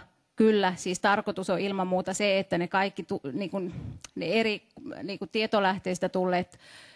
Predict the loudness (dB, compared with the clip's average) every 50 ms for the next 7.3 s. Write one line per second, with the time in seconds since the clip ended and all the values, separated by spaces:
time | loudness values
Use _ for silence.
0 | -8 0 2 4 4 4 4 2 -2 -8 -14 -10 0 2 4 4 4 2 0 -2
1 | -4 -10 -4 -4 0 2 4 4 4 4 2 0 -2 0 0 -2 2 4 4 4
2 | 4 2 0 -2 -4 -4 -2 -2 -2 0 0 0 0 0 0 0 0 0 2 2
3 | 0 0 -2 -2 -4 -4 -4 -4 -2 -2 -2 0 0 0 0 0 0 -2 -2 -2
4 | -2 0 0 0 0 0 -2 -2 -2 -2 -2 -2 -2 0 0 -2 0 -2 -2 -2
5 | -2 -4 -4 -2 -4 0 0 2 0 0 0 -4 -6 -6 -8 -8 -8 -8 -10 -10
6 | -12 _ _ _ _ _ -20 _ -8 -6 -4 -4 -2 0 -2 -2 0 -2 -6 -4
7 | -2 -2 -2 -2 -2